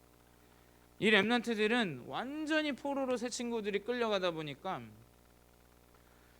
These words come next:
이름 자체도 바꿔버렸어요. 원래 이 하나냐, 사드락이라는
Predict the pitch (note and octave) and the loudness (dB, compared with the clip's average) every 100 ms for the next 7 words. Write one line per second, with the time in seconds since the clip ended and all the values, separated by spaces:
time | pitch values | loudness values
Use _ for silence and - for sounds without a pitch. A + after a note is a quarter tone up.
0 | - - D#3+ A#3 C#4+ D4 C4+ B3 - A3+ | -20 -10 -2 0 2 2 0 -2 -4 -8
1 | G3 D#3 C3+ - C3 A#2 - - - - | -8 -8 -10 -12 -14 -16 -20 -20 -20 -20
2 | - - - - - - - - - - | -20 -20 -20 -20 -20 -20 -20 -20 -20 -20
3 | - - - - - F3+ A#3+ A#3 A3+ A3+ | -20 -20 -20 -16 -2 2 6 4 4 -2
4 | C#4 C#4 C4 G3+ D#3 C#3 - B3+ C4+ C4 | -2 0 0 0 -4 -8 -6 -4 0 0
5 | A#3 A#3 A3 A3 G#3+ F#3+ | 0 0 0 -2 -4 -8